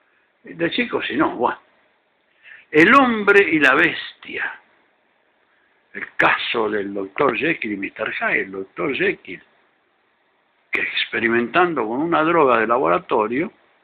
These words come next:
claro que es un símbolo esa droga de laboratorio. Esa droga de laboratorio es todo lo que pasa en el mundo. Se transforma en una bestia.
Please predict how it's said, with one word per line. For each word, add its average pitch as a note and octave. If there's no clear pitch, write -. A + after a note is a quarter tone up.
claro F3+
que B2+
es -
un A#2+
símbolo G2+
esa -
droga G2
de F#2+
laboratorio. G2
Esa A#2
droga D3
de E3
laboratorio E3+
es -
todo D3
lo A2+
que G#2
pasa A2+
en -
el -
mundo. D#3
Se -
transforma A#2
en -
una -
bestia. -